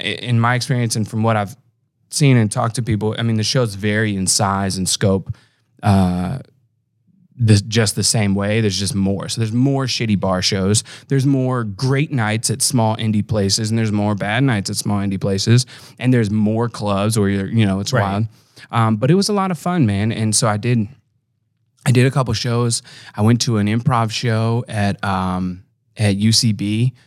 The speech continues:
Speaker 1: which was great 'cause
Speaker 2: Yeah.
Speaker 1: I, I, I like improv and, and stuff too. So I did, I went and did that, and then I ran into Tina Wynn
Speaker 2: Yes.
Speaker 1: there.
Speaker 2: Yeah, she actually, uh, was one of my teachers.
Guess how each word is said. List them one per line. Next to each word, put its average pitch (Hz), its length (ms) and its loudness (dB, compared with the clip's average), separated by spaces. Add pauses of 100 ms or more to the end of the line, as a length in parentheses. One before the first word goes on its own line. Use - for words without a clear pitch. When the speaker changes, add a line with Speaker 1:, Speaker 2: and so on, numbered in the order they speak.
(220)
Speaker 1:
which 104 180 2
was 101 200 4
great 101 380 -2
'cause 123 120 -2
Speaker 2:
Yeah. 123 180 0
Speaker 1:
I, 107 120 -2 (380)
I, 98 60 -6
I - 20 -4
like 98 220 -4
improv 98 500 -2
and, 92 300 -4
and 98 120 -2
stuff 98 300 -2
too. 107 220 0
So 120 100 0
I 101 60 -2
did, 101 220 -2
I 104 80 -4
went 113 180 0
and 107 80 -2
did 107 160 -2
that, 110 400 -2
and 110 280 0
then 104 240 -2
I 104 80 -6
ran 117 240 0
into 104 280 -2 (540)
Tina 135 280 2
Wynn 127 420 -2 (260)
Speaker 2:
Yes. 143 300 0
Speaker 1:
there. 104 420 2
Speaker 2:
Yeah, 170 160 0
she 160 180 -2
actually, 156 260 -2
uh, 147 100 -2
was 143 200 -4
one 139 120 -2
of 147 80 -2
my 143 60 0
teachers. 127 640 -2